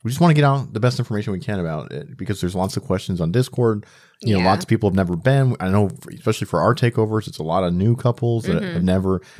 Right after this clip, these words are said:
Speaker 1: maybe never been to a resort, never been, certainly never been to Secrets. So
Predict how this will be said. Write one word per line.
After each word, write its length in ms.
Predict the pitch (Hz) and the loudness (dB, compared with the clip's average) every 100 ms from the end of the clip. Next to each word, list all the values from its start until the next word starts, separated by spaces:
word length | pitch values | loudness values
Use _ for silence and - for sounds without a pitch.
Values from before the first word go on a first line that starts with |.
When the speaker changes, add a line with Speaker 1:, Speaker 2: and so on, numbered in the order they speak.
| - | -4
Speaker 1:
maybe 160 | 92 | 2
never 220 | 90 87 85 | 2 2 2
been 180 | 87 | 0
to 100 | 87 | 2
a 40 | 80 | 0
resort, 480 | 78 85 120 120 107 | 0 2 4 4 4
never 220 | 92 90 | 0 0
been, 200 | 90 87 | 0 0
certainly 280 | 110 87 95 | 0 0 0
never 160 | 90 | 0
been 120 | 85 | 0
to 80 | 80 | -2
Secrets. 460 | - 113 101 90 - | -2 -4 -4 -6 -4
So 280 | 90 87 | -2 -2